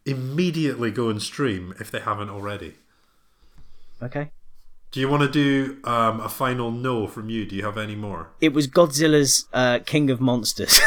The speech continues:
Speaker 2: <laughs> I mean, he didn't make it, but it was Godzilla King of Monsters.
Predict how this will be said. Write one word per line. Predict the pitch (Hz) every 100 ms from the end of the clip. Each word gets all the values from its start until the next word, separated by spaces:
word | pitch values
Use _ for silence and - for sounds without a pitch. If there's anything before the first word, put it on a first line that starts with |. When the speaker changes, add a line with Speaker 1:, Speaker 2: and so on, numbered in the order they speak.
| -
Speaker 2:
<laughs> | 127
I | 196 160 -
mean, | 175 170
he | 202
didn't | 170 156
make | 143 147 -
it, | 107
but | 117
it | 120
was | 120 - - -
Godzilla | 135 175 143 151 139 135
King | 160 135
of | 120
Monsters. | 127 117 - 107 101 -